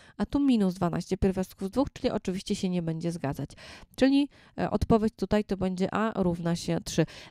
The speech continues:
Jeżeli masz wątpliwości, co tutaj masz z tym zrobić? Czy, czy wziąć sumę tych wszystkich warunków, które otrzymałeś, czy może część wspólną, to możesz sobie po prostu podstawić to, co ci wyszło i zobaczyć, kiedy to będzie prawdziwe. I możesz podstawiać do tego oczywiście, ale możesz na przykład też i do tej wersji, która jest tu,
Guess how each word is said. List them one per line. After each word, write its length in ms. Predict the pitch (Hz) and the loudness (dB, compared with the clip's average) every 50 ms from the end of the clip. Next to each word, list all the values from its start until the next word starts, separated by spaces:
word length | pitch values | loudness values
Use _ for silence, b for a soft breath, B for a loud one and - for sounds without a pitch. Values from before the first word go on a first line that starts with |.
| B B 196 B B | B B -18 B B
Jeżeli 340 | 202 190 196 190 214 226 262 | 2 4 4 4 4 2 4
masz 180 | 269 262 226 214 | 4 4 4 4
wątpliwości, 1000 | - 220 214 - - - 208 202 190 254 311 320 - - - - 185 180 220 - | 2 2 2 0 -2 -2 0 2 4 4 4 4 2 -4 -4 0 0 0 0 2
co 120 | - 262 | 2 4
tutaj 240 | 277 339 - - 311 | 4 4 6 4 4
masz 140 | 269 262 247 | 4 4 0
z 60 | - | 0
tym 160 | - 233 233 | 0 2 4
zrobić? 340 | 214 196 180 165 165 - - - | 6 6 4 4 2 -4 -10 -16
Czy, 100 | - _ | -14 _
czy 120 | - 214 | -4 -2
wziąć 220 | 196 190 196 180 - | 0 0 0 -2 -2
sumę 360 | - - 269 277 277 269 240 | 0 4 6 6 6 6 4
tych 140 | - 240 - | 2 0 -2
wszystkich 360 | - - 214 - - 226 220 | 0 -2 -2 2 4 4 6
warunków, 440 | 214 214 214 214 208 202 - 202 - | 8 6 6 6 4 2 0 -2 -2
które 220 | - - 202 202 | 0 2 2 2
otrzymałeś, 580 | 196 - - - 202 196 190 180 175 180 175 - | 2 0 -2 -2 0 0 0 0 -2 -4 -4 -8
czy 120 | - - | -12 -10
może 220 | 175 175 170 170 170 | -8 -6 -6 -6 -4
część 220 | - 214 226 - | 0 0 0 0
wspólną, 380 | - - 269 262 247 233 226 226 B B B B B B | 0 2 4 4 6 4 2 2 B B B B B B
to 100 | - 196 | -4 2
możesz 220 | 208 269 320 339 | 2 2 2 2
sobie 180 | - - 254 254 | 2 4 2 2
po 180 | 240 - 233 214 | 2 0 -2 -2
prostu 340 | - 202 208 - - 233 | 0 -2 -2 -2 -4 -4
podstawić 640 | - - 240 240 - - - 269 262 254 208 190 - | 0 0 0 0 -2 -4 -2 0 0 0 0 -2 -4
to, 100 | - 180 | -4 -4
co 160 | 180 - 190 | -2 -2 -2
ci 120 | - - 190 | -2 -2 -4
wyszło 280 | 175 180 - - - | -4 -2 -2 0 0
i 100 | 466 370 | 0 0
zobaczyć, 380 | - - 240 190 202 - 269 - - | 0 0 0 0 0 -4 -4 -8 -6
kiedy 200 | - 226 - - | -6 -6 -6 -4
to 120 | - 233 | -4 -2
będzie 240 | 196 202 196 196 208 | 0 0 0 0 0
prawdziwe. 420 | - - 190 175 160 165 160 156 | 0 0 -2 -2 -2 -6 -4 -4
I 40 | - | -6
możesz 240 | 208 233 269 320 - | -4 -4 -4 -4 -4
podstawiać 440 | - 339 - - - 285 277 254 226 | -6 -8 -6 -4 -2 -2 0 0 0
do 120 | 220 226 | 0 0
tego 280 | - - 175 170 175 165 | 0 0 -2 0 0 0
oczywiście, 460 | 170 - - 165 - - - 247 285 B B B B B B | 0 -2 -4 -8 -6 -2 0 0 0 B B B B B B
ale 160 | B 269 285 254 | B 0 2 4
możesz 260 | 226 262 294 311 - | 4 4 4 4 2
na 100 | 285 240 | 0 0
przykład 300 | - - - 285 - - | 0 2 0 0 0 2
też 200 | - 302 285 311 | 0 0 0 0
i 100 | 277 269 | 2 6
do 120 | 285 302 | 6 6
tej 200 | - - 262 226 | 8 8 4 6
wersji, 300 | 196 196 185 - - 190 | 6 4 2 2 -4 -10
która 200 | - - 202 208 | -6 -4 -4 -2
jest 140 | 214 220 - | -4 -4 -2
tu, 260 | - - 247 196 160 | 4 6 6 6 4